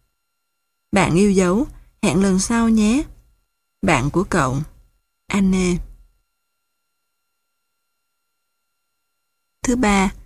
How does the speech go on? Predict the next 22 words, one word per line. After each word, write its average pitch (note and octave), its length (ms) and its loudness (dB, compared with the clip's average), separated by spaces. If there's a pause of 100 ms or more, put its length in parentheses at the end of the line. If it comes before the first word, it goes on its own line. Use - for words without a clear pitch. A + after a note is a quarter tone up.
(220)
hai G#3+ 140 2
mươi G3 140 4
lăm G3 320 4
tháng A3+ 280 0
tư G3 240 4
năm F#3 180 2
một E3 100 0
nghìn E3 340 2
chín F#3 240 2
trăm F3+ 300 0
bốn F3 160 2
mươi A3+ 100 2
bốn. E3+ 320 0 (1600)
Kitty G#3+ 400 2
thân G3+ 240 2
yêu, G3 280 4 (1040)
đã F#3+ 180 2
mười A#3 260 4
ngày F#3 220 2
nay G3+ 440 2
bác A3 300 -2
Dussel G3 480 2